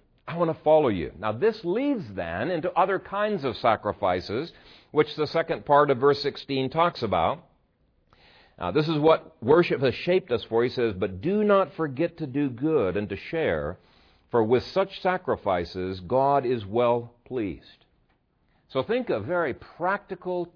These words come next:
tangible ways in which you can sacrificially love the brethren. Sacrificially,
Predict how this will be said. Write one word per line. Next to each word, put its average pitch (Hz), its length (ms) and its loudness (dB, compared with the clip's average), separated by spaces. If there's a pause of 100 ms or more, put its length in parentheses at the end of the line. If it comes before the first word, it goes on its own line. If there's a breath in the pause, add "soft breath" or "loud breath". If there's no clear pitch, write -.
tangible 170 760 -4
ways 120 640 -2
in 117 160 -6
which 139 240 -6
you 165 200 0
can 120 400 -6 (600 soft breath)
sacrificially 113 1160 0 (120)
love 104 640 4 (200)
the 95 100 -6
brethren. 90 460 2 (840)
Sacrificially, 131 960 2